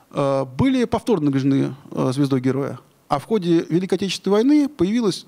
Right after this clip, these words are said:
два, сначала трижды Героя, летчика, э,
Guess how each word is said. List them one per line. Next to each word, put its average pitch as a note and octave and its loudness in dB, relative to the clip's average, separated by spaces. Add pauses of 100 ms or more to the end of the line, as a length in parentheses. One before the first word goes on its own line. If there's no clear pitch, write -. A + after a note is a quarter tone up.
два, G3+ 0 (500)
сначала D#3+ 0
трижды C3 -2
Героя, G#3 0
летчика, F3+ -2 (380)
э, C3 -4